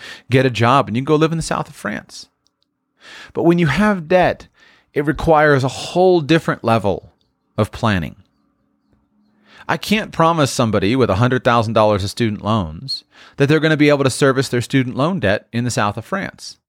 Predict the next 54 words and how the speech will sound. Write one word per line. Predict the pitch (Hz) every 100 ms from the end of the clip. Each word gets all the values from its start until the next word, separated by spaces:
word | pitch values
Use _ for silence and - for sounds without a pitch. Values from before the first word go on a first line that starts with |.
| _ _ - -
I | 160
can | - 175 254 302
promise | - 90 87 131
that | 123 -
person | 110 101 - 160
that, | 175
"Hey, | 160 320 -
you | - 151
can | - 269
go | 135 131
there | 82 87 175
and | 185 104 85 -
let's | 113 117
figure | - 123 117
out | 110 120
a |
way | 101 123
for | -
you | 113
to | 107
get | 120
room | 107 110 123
and | 104
board | 98 131 170
so | 113
you | 104
can | 110
survive, | 101 90 87 117 190
and | 120
let's | 98 -
figure | 120 110
out | 101 101
a |
way | 92 117
for | 117
you | 110
to |
make | 98 104
a | 113
little | 107
bit | 98 92
of |
spending | - 101 120 120
money. | 143 208
You | 196
can |
go | 202 220
do | 403
it. | -
Let's | - 202
make | 240 208
it |
happen | 196 220 160
fast, | - 139 90 85 -